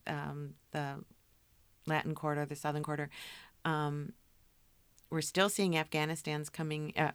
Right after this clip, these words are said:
or Afghan people coming in that left the country but didn't, you know, weren't able to leave, um, at the time when the U S was as-, able to assist leaving. We are seeing, um,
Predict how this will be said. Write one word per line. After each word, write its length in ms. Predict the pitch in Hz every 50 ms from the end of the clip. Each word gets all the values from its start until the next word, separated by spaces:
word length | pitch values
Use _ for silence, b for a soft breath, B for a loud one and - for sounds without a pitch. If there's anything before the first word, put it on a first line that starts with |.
| -
or 220 | - 160 151 147 147
Afghan 420 | - 156 156 156 - - 156 156 151
people 260 | - 160 156 156 151
coming 400 | - - 175 160 156 156 160 160
in 220 | 170 170 170 170
that 180 | 160 147 - -
left 180 | 156 147 -
the 80 | - 151
country 400 | 143 - 151 151 147 - 151 147
but 240 | 143 - 139 - -
didn't, 320 | - 160 147 143 139 - -
you 160 | - 151 151 147
know, 200 | 151 - 143 151
weren't 240 | - 156 151 139 -
able 260 | - 151 147 147 147
to 140 | 147 - 156
leave, 420 | 147 147 147 147 147 151 147 - - B B B B B B B B B B
um, 320 | - 151 139 139 139 135 127 -
at 140 | 151 143
the 80 | - 147
time 260 | - - 147 139 139
when 120 | 139 135 135
the 80 | 135
U 100 | 139 143
S 180 | 139 139 - -
was 200 | 143 135 - 131
as-, 220 | 139 - - - - - - -
able 200 | 147 131 139 139
to 160 | - - 147
assist 440 | 131 120 - - 190 185 - - -
leaving. 520 | 156 156 156 151 147 147 147 143 147 143 B B B B B B B B B
We 260 | - 160 165 156 151 - -
are 300 | 156 151 147 143 147 147
seeing, 680 | - - - 156 151 147 147 143 143 143 143 143 - - -
um, 520 | 147 139 143 139 143 139 139 143 -